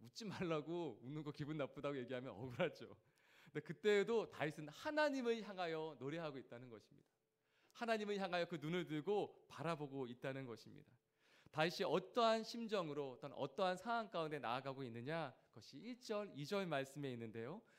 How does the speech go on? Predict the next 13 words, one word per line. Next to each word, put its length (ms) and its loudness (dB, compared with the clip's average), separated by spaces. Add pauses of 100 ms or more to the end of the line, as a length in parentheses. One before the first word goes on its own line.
(160)
저희가 300 -4
함께 420 -2
일 240 -8
절, 240 -6
이 60 -8
절 160 -2
말씀 320 -6
다시 280 -8
한번 240 -2
읽어보도록 480 -4
하겠습니다. 680 -8 (180)
시작. 380 -10 (560)
"하나님이여 680 6